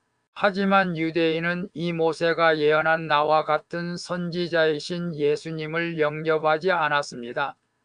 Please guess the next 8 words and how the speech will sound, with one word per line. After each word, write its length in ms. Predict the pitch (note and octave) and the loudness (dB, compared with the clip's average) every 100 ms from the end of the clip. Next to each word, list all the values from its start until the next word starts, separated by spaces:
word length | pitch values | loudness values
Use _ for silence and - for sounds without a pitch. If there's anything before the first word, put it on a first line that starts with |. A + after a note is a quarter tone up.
| - | 0
모세만 640 | D#3 E3 F3+ F3+ F3+ F3+ | 2 4 2 2 2 0
존경하고 880 | D#3 D#3 D#3+ E3 D#3 D#3 D#3+ E3+ D#3+ | -2 -4 0 0 2 2 4 2 2
그가 400 | - D#3+ E3+ E3 | -2 0 4 2
전한 360 | E3 D#3+ E3 D#3+ | 2 0 2 2
말씀을 580 | C#3+ C#3+ - D#3 D#3 D3+ | 0 0 -4 -4 -2 2
받지 340 | D3+ - G3+ | 0 0 2
않는 460 | F3+ D3 D3+ D#3 D#3 | 2 2 -4 -6 -2
것입니다. 680 | C#3+ D3 C3+ B2+ C#3+ C#3 | -4 -4 -8 -4 -2 -4